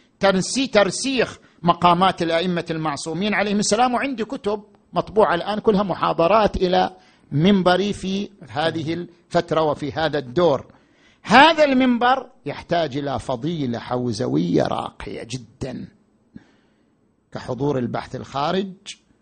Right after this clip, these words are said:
لكن لا يمنع أن يتدرب طالب العلم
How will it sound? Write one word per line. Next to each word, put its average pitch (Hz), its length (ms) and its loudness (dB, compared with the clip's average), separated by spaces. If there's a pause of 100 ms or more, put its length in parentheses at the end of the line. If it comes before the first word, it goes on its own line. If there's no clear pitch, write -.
(140)
لكن 196 260 0
لا 220 200 4
يمنع 170 380 -2
أن 160 60 -4
يتدرب 147 720 2
طالب 143 460 -2
العلم 147 520 0